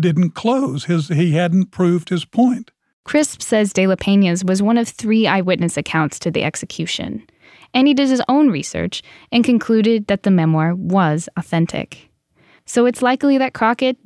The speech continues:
Speaker 2: did die after the battle. This caused an uproar among Alamo aficionados, including one woman on the streets of San Antonio who told him,
Speaker 1: "If I had my Bowie knife, I would gut you right now because hanging is too good for you."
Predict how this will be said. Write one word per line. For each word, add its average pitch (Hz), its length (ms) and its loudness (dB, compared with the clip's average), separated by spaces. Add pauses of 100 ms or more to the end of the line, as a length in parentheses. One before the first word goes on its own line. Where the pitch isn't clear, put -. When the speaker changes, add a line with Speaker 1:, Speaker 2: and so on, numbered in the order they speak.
Speaker 2:
did 269 260 4
die 160 220 0
after 165 340 -2
the 165 80 -4
battle. 156 500 -2 (680)
This 196 300 0
caused 170 340 0
an 165 140 -2 (100)
uproar 175 360 0
among 160 260 0 (100)
Alamo 196 380 2
aficionados, 160 920 -2 (260)
including 170 500 0
one 254 240 4
woman 240 280 4
on 190 140 0
the 185 60 -4
streets - 360 -2
of 175 60 -8
San 220 240 2
Antonio 160 720 0 (160)
who 151 140 -4
told 214 260 -2
him, - 260 -8 (600)
Speaker 1:
"If 175 220 0
I 185 180 2
had 180 260 2
my 170 220 2
Bowie 170 380 2
knife, 165 320 0
I 170 100 0
would 151 380 -2
gut 180 240 0
you 170 180 2
right 165 220 0
now 170 240 2
because 156 300 -2
hanging 175 340 2
is 143 160 -4
too 175 180 0
good 151 260 0
for 151 100 -10
you." 156 180 -4